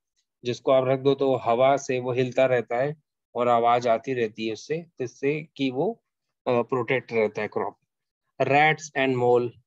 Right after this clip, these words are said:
ये हो गया, इनको रोडेंटिसाइड्स, चूहे मारने की दवाइयों को रोडेंटिसाइड्स कहते हैं। तो वो rodent मतलब चूहे मतलब rodent, एक ही बात है, ठीक है। मोल्स मतलब छछूंदर होता है।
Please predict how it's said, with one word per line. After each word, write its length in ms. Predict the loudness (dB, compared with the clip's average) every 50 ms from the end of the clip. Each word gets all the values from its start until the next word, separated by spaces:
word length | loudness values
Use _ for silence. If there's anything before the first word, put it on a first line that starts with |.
| _ _ _ _ _ -10
ये 160 | -4 -2 0
हो 160 | 2 2 0
गया, 160 | 0 -2 -2
इनको 280 | -2 -4 -2 -2 0 0
रोडेंटिसाइड्स, 1040 | 2 2 2 2 2 0 0 -2 -2 -4 -4 -2 0 0 2 2 0 -2 -6 -12 -8
चूहे 280 | -6 -2 0 0 0 0
मारने 380 | 0 0 0 0 0 -2 -4 -4
की 120 | -4 -4
दवाइयों 500 | -2 -2 0 0 0 -2 -2 -4 -6 -6
को 140 | -6 -8 -8
रोडेंटिसाइड्स 800 | -6 -6 -4 -4 -4 -4 -6 -8 -12 -8 -6 -4 -4 -4 -6 -8
कहते 320 | -8 -8 -8 -8 _ -12
हैं। 200 | -12 -12 -14 -20 _ _ _ _ _ _ _ _ _ _ _ _ _ _ -6
तो 120 | -4 0
वो 340 | 2 4 4 4 4 4 2
rodent 500 | 2 4 4 4 4 4 2 2 0 -4
मतलब 200 | -2 -4 -4 -4
चूहे 300 | -2 -2 0 2 2 2
मतलब 340 | 0 -2 0 -2 -2 0 0
rodent, 520 | 0 0 0 0 -2 -2 -2 -4 -10 -16 -20 _ -12
एक 140 | -12 -12 -10 -12
ही 80 | -10
बात 220 | -8 -8 -8 -8 -10 -16
है, 80 | -20 _
ठीक 220 | -10 -10 -8 -8
है। 100 | -10 -10 -12 _ _ _ _ _ _ _ _ -8
मोल्स 520 | -4 -2 0 0 -2 -4 -6 -12 -16 -18 -16 -12
मतलब 340 | -12 -6 -2 -2 -4 -4 -6
छछूंदर 460 | -12 -16 -10 -8 -8 -4 -4 -2 -2
होता 300 | 0 -2 -2 -4 -10 -12
है। 100 | -12